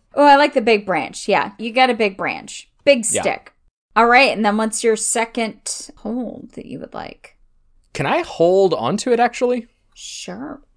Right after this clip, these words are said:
Speaker 1: hold on
Speaker 2: Yeah,
Speaker 1: to it.
Speaker 2: I'll hold on to it for now.
Speaker 1: All right, well,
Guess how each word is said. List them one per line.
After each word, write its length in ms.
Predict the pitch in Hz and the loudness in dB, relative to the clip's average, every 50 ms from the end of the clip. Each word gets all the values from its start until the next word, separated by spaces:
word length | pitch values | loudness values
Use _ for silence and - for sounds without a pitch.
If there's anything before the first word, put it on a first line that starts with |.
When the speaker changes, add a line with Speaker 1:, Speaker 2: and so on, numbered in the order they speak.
| _ 214 | _ -16
Speaker 1:
hold 240 | 214 208 214 226 220 | -12 -12 -10 -10 -10
on 200 | - 226 - - | -8 -8 -6 -4
Speaker 2:
Yeah, 160 | 117 104 92 | -4 -4 -4
Speaker 1:
to 40 | - - | -6 -8
it. 60 | - - | -6 -4
Speaker 2:
I'll 100 | 117 113 | -4 -2
hold 220 | 120 135 123 117 | 0 0 0 0
on 120 | 104 101 95 | -2 -4 -6
to 60 | 92 | -8
it 80 | 85 78 | -12 -12
for 140 | - - - | -14 -16 -16
now. 160 | 60 60 - _ _ _ _ _ _ _ _ _ _ _ _ - | -16 -18 -20 _ _ _ _ _ _ _ _ _ _ _ _ 0
Speaker 1:
All 140 | 233 262 | 2 4
right, 240 | 277 302 359 453 381 247 | 6 6 6 4 2 0
well, 480 | 214 214 220 247 269 277 277 277 240 | -4 -4 -2 0 2 2 2 2 0